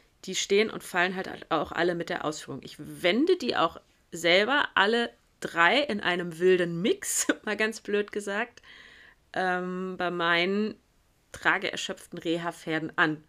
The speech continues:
Also ich habe t-, persönlich da keine so ganz krass klare Schiene, sondern ich habe,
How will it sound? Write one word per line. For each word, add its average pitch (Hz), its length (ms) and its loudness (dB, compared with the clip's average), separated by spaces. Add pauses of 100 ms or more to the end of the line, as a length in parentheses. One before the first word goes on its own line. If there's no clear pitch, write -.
(640)
Also 156 240 -8
ich - 160 -12
habe 175 260 -2 (120)
t-, - 160 -20
persönlich 185 520 -4
da 165 120 -4
keine 208 460 -2 (640)
so 165 120 -8
ganz 170 280 0
krass - 380 -6
klare 160 320 -6
Schiene, 294 420 2
sondern 190 280 -8
ich - 140 -16
habe, 175 400 0